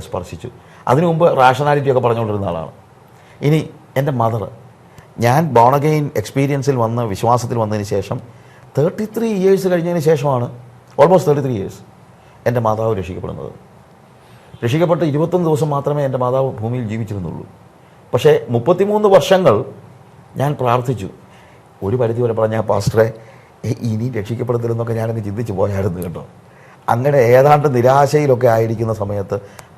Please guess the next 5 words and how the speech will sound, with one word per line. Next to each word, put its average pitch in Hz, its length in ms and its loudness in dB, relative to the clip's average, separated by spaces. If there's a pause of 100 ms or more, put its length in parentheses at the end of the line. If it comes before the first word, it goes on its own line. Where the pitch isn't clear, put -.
(100)
അത്ഭുതകരമായിട്ട് 117 1000 -2 (360)
ഒരു 101 100 -6 (140)
ദർശനത്തിലൂടെ, 98 760 -4 (320)
കാര്യം 113 240 0 (100)
ഭയങ്കര - 260 -4